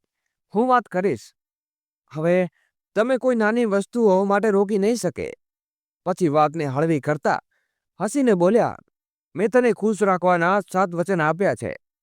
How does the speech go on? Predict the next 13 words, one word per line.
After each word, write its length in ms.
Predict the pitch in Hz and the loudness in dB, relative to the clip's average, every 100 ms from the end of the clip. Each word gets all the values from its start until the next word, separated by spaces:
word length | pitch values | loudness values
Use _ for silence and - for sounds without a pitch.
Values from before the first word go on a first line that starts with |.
| _ _ _ _ - | _ _ _ _ -6
તો 80 | |
શું 300 | 143 220 - - _ _ _ _ | -2 0 -2 -4 _ _ _ _
બુઢાપાની 600 | - 185 254 226 208 202 | -2 2 4 4 2 0
મજલ 340 | 175 160 202 208 | 0 0 0 0
તને 200 | 202 190 | 0 0
દુઃખી 300 | 160 175 208 | -2 -4 -2
કેમ 260 | 247 269 | 0 2
જોઈ 160 | 220 214 | 2 2
શકું? 380 | 160 156 123 69 _ _ _ _ _ _ - | 0 -4 -6 -8 _ _ _ _ _ _ -4
હું 140 | 190 | 0
મારી 240 | 185 180 | 2 0
ધર્મપત્ની 720 | 147 143 180 170 165 170 208 | 0 0 0 -2 -2 -2 -2
છે, 220 | 131 107 | -2 -6